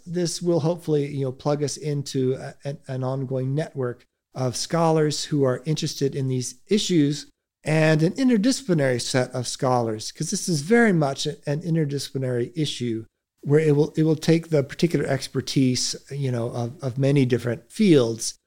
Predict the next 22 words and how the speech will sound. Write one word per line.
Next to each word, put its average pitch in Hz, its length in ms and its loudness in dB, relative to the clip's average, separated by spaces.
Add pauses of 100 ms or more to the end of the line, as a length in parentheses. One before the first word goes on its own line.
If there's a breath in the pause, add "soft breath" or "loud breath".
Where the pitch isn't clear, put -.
(240)
in 139 140 0
order 135 300 4
to 123 200 -2
put - 240 -4
together 123 540 2
kind 123 220 -2
of, 113 180 -6
you 131 180 -12
know, 123 80 -14
synthetic, 131 760 0
comprehensive, 131 880 -2
you 127 200 -6
know, 135 140 0
new 135 180 0
models 120 540 0
for, - 200 -12
for 123 180 -8
tackling 127 640 -4
governance 160 480 0
issues. 113 600 -4 (280)
This 160 260 -6
global 170 840 6